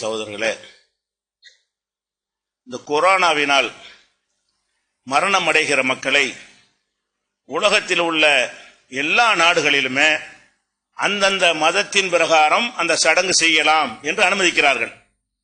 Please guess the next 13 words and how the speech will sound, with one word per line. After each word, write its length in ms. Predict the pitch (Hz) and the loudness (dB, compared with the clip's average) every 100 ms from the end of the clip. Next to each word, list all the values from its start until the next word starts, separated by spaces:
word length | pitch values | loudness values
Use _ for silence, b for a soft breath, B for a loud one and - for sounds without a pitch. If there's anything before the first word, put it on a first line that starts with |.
| _ _ _ 160 | _ _ _ -4
அந்த 180 | 202 196 | -2 0
சட்ட 300 | 190 185 254 | 0 0 0
விதிகளை 380 | 208 190 165 220 277 - - | 0 0 2 2 0 -10 -16
க-, 140 | - 175 165 151 | -2 0 0 0
ம-, 440 | 151 147 143 139 113 | -2 0 0 -2 -2
கட்டுப்பட்டு 500 | 180 - 175 170 131 - | 0 0 0 -2 -4 -2
பயன்படுத்தி 480 | 165 190 170 - 262 | 0 0 -2 0 2
அட-, 200 | 190 175 | 2 2
அளக்கலாம். 420 | 156 170 170 165 143 139 - | 2 2 0 0 -2 -4 0
அடக்கிறவங்க 420 | 170 196 175 190 | 0 2 -2 2
அடக்கிக்கிறீங்க, 500 | 165 175 143 139 123 107 _ _ _ _ _ _ 151 | 2 0 -2 -4 -6 -8 _ _ _ _ _ _ -2
எரிக்கிறவங்க 500 | 196 214 175 208 202 | 0 0 0 2 2
எரிச்சிக்கிறங்க 480 | 208 208 175 156 139 | 2 0 0 0 -2